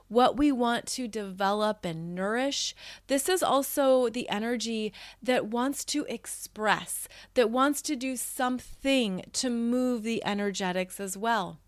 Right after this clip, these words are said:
So this eclipse season can feel quite internal, sort of like you have a lot going on inside that others might sense or feel, but they don't know the specifics.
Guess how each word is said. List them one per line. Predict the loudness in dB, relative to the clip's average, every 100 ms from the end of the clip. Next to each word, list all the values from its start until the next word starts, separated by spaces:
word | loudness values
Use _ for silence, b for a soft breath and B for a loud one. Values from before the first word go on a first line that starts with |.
| _ -8
So | 0 2
this | 2 2 2 0
eclipse | -2 -4 -6 -6
season | -8 -2 0 0 -2 -4 -8 B B
can | 2 4 4
feel | 4 8 8 8
quite | 4 -2 2 4 2 -2
internal, | -4 -4 -6 -10 -6 -2 0 -2 -6 -16 B B
sort | -2 4 6
of | 6 4
like | 4 2 2
you | -4
have | -2 0
a |
lot | 0 0 2 4 4 4
going | 0 0 -2
on | -4 -4
inside | -6 -8 -4 2 4 4 2 -2 -6 B B
that | 2 2
others | 4 4 6 4 2 -2
might | -4 -2 -2 -4
sense | -2 0 0 -2
or | -4
feel, | -6 -8 -4 -4
but | -4 -6 -6
they | -6
don't | -2 0 0
know | -2 -4
the | -4
specifics. | -6 -8 -6 -2 -2 0 -2 -2 -8